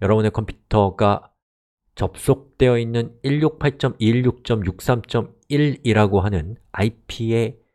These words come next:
위치하고 있는 디엔에스 서버에게 example.com이 누구냐고 물어봅니다.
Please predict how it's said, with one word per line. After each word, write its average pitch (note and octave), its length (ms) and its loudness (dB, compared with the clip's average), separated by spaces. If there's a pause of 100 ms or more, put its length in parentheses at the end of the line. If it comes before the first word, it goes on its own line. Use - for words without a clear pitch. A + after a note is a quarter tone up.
(200)
위치하고 G#2+ 540 2
있는 G2+ 380 -2
디엔에스 G#2 680 4
서버에게 G2 800 0 (380)
example.com이 G#2+ 880 0 (100)
누구냐고 A2 520 0
물어봅니다. D#2 580 -2